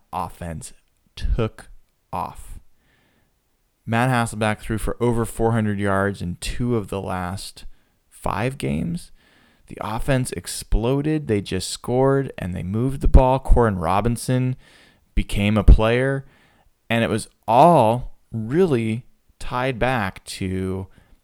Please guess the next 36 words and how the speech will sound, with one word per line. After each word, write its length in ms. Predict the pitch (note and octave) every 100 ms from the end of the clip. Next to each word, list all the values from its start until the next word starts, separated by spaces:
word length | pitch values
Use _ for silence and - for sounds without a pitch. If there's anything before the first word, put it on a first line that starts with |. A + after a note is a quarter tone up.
| -
having 360 | - G#2+ C3 A2
good 260 | F#2+ F#2+ -
edge 300 | F#2 F#2 -
protection 840 | - - D#3 F3 - F#2 F2 A#2 - _ _ _ _
with 140 | G#2+
a 40 | G#2
good 140 | G#2+
right 160 | G2+ F#2+
tackle. 420 | B2 C3+ - - - _ -
The 60 |
Seahawks 420 | - D#3 D3+ A2+
valued 340 | - A2 G2+ G2
it 140 | F#2
so 260 | - - F3+
much 500 | D#3+ F#2+ F#2 - - - _ _ -
that 180 | A2
they 180 | - G#2+
signed 600 | G2+ - - G#2+ C3 A2
Chris 200 | - G2+
Terry 380 | - C3 C3 A2
the 80 | G2
next 340 | G2+ G2+ -
year 160 | A#2+ C#3+
to 120 | A2
a 80 | F#2
big 340 | F2 - C3+
extension. 640 | - - - F3+ F3+ - - - - _ _ _ _ - _ -
It 80 |
turned 180 | - G#3+
out 140 | F3 C3+
to 60 |
be 80 | B2+
a 40 |
mistake 480 | A2+ G#2+ - F2 F#2
because 400 | - G2 G2 F2
he 560 | F#2 G2 F#2 F#2 F#2